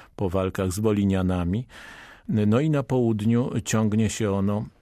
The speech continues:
wzdłuż, jakbyśmy to dzisiaj powiedzieli, zachodnich granic współczesnej Polski, aż do tajemniczego miasta Alemure, które być może oznacza Ołomuniec w dzisiejszych Morawach.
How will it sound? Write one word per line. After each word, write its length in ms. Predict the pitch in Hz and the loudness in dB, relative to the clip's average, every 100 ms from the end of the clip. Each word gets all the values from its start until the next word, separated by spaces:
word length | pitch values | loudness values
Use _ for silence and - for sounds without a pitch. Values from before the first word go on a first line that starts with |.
| _ | _
wzdłuż, 500 | 104 104 104 98 - 110 90 - | -10 -4 -2 -2 -4 -4 -4 -4
jakbyśmy 440 | 90 95 98 107 | -4 -4 -2 -2
to 140 | 104 | -2
dzisiaj 320 | 90 98 101 95 | -2 -2 -4 -4
powiedzieli, 540 | 98 95 95 101 101 | -2 -2 -2 -2 -2
zachodnich 520 | 101 98 104 104 95 | -2 -2 -2 -2 -4
granic 320 | 98 95 95 | -2 -2 -4
współczesnej 640 | - - 98 101 95 101 95 | -4 -6 -4 -4 -4 -4 -4
Polski, 540 | 98 92 - - 123 - - - - - | -4 -4 -6 -8 -8 -10 -20 -20 -20 -6
aż 360 | 113 113 - | -2 -2 -4
do 280 | 117 101 107 | -2 0 0
tajemniczego 760 | 110 107 107 104 98 107 104 101 | -2 0 0 0 0 -2 0 0
miasta 440 | 104 95 - 101 | 0 -2 -4 -2
Alemure, 680 | - 107 107 107 104 95 120 - - - - | 0 2 4 2 2 0 -4 -10 -20 -20 -18
które 260 | - 107 95 | -4 -2 -2
być 220 | 101 - | -2 -2
może 300 | 101 98 98 | -2 0 0
oznacza 460 | 92 104 92 104 | 0 -2 -2 -2
Ołomuniec 800 | - 107 104 101 92 90 113 - - - - - | 0 2 2 2 2 0 -4 -8 -16 -20 -20 -12
w 100 | - | -6
dzisiejszych 800 | 98 95 101 95 - - 92 - | -4 -2 -2 -2 -4 -6 -6 -4
Morawach. 720 | 98 98 92 85 101 110 - | -2 -2 -2 -4 -6 -8 -14